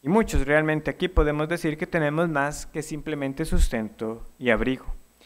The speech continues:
Y no necesitamos que sea el gobierno quien nos diga que debemos ser solidarios. ¿Por qué? Porque el cristiano ha conocido la gracia del Señor Jesucristo,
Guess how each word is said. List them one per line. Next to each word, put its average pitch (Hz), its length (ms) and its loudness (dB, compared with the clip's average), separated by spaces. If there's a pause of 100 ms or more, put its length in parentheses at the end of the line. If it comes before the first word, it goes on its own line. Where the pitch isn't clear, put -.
(180)
Y 139 140 -2
no 156 220 2
necesitamos 180 800 0
que 131 120 -6
sea 156 180 2
el 160 100 2
gobierno 147 760 0
quien 151 260 -2
nos 180 160 -2
diga 139 260 -2
que 135 140 -6
debemos 127 480 -2
ser 120 200 -2
solidarios. 139 800 0 (440)
¿Por - 180 8
qué? 175 280 -10 (720)
Porque 127 300 -4
el 170 140 -4
cristiano 143 800 -6 (180)
ha 139 240 -2
conocido 151 720 -6
la 107 160 0
gracia 147 540 -2
del 160 140 0
Señor 147 420 -6
Jesucristo, - 760 -6